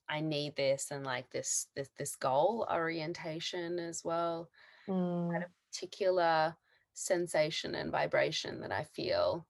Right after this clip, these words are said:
Speaker 1: like, when that addictive state comes in. <laughs>
Speaker 2: Yeah.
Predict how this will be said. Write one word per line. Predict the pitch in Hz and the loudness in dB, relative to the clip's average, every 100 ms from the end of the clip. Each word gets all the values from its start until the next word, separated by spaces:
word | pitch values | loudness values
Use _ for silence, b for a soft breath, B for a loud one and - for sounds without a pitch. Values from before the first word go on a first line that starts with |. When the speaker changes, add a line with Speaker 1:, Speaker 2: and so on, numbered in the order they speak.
| _ | _
Speaker 1:
like, | - 156 | -12 -8
when | 151 | -4
that | 139 - - | -4 -6 -12
addictive | 160 - 156 - 156 | -12 -10 -8 -8 -4
state | - 131 - | 0 0 0
comes | 185 170 175 | 0 0 4
in. | 185 214 262 | 8 8 8
<laughs> | - _ _ _ _ _ _ 185 | 4 _ _ _ _ _ _ 2
Speaker 2:
Yeah. | 175 165 160 160 | 4 6 4 0